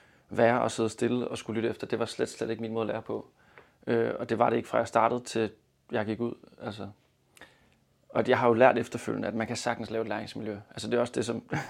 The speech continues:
<laughs> jeg har kunnet se. Jeg har nu selv startet virksomhed. Vi sidder i et kontorfællesskab her, hvor der var over hundrede virksomheder igennem, hvor vi har et fællesskab, hvor man kan være sig selv, hvor man har en stemme, hvor man udvikler sig fuldstændig i sin egen retning. Og, og det er ikke s-, altså, så svært er det sgu ikke at facilitere.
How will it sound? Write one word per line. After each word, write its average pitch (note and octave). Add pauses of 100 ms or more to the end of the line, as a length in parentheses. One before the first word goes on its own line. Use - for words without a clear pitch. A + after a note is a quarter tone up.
(200)
<laughs> -
jeg A#2+
har A#2+
kunnet A2+
se. B2
Jeg A#2+
har A2+
nu A#2+
selv -
startet A2
virksomhed. B2+
Vi A2
sidder A2+
i -
et -
kontorfællesskab A#2
her, A#2+
hvor A2
der A2+
var A2
over F#2+
hundrede B2
virksomheder A#2
igennem, A2 (560)
hvor A2+
vi -
har B2+
et C3
fællesskab, - (200)
hvor A2+
man A#2
kan A2
være A2
sig G#2+
selv, A#2+
hvor A#2
man A2+
har G#2+
en -
stemme, A#2
hvor A#2
man A#2
udvikler A#2
sig A2+
fuldstændig A#2+
i -
sin A2
egen A#2
retning. A2 (720)
Og, A2+
og A#2
det A#2
er A2
ikke -
s-, -
altså, -
så -
svært A#2+
er A#2+
det B2+
sgu -
ikke B2
at C3
facilitere. A#2+